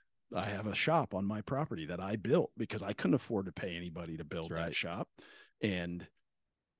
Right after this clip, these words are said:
Speaker 1: built it. And when I built it, I'm like, "I'm gonna put a loft in this thing that we can live in," you know? And, like, if we had to live in that and rent our house out to make ends meet, we could do that.
Speaker 2: Yeah.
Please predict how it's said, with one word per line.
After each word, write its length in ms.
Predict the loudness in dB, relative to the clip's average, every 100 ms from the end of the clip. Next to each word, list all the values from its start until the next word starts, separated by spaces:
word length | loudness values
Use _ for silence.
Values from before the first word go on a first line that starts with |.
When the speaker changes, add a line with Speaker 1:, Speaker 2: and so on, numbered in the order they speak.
| -14 -2
Speaker 1:
built 300 | 2 4 2
it. 140 | -4 0
And 200 | 2 2
when 120 | 2
I 120 | 0
built 280 | 2 0 0
it, 60 | -2
I'm 120 | -2
like, 200 | -4 -6 _
"I'm 120 | 0
gonna 100 | 2
put 180 | 2 0
a 40 | -2
loft 420 | 0 0 0 -2
in 120 | -4
this 200 | -4 -4
thing 220 | -4 -4
that 100 | -4 -4
we 100 | -4
can 200 | -4 -2
live 220 | 0 0
in," 260 | -2 -6 -8
you 100 | -6
know? 220 | -6 -6
And, 120 | -6
like, 240 | -6 -6
if 140 | -8 -4
we 100 | -4
had 240 | -4 -6
to 80 | -8
live 300 | -6 -2 0
in 120 | 2
that 240 | 0 0 -2
and 100 | 0
rent 140 | 0
our 140 | -2 -6
house 300 | -6 -4 -2
out 180 | -2 -2
to 60 |
make 280 | -4 -4 -4
ends 260 | -2 -2 0
meet, 200 | 0 0
we 100 | -2
could 180 | 0 2
do 160 | 2 2
that. 240 | 0 -2
Speaker 2:
Yeah. 220 | -6 -6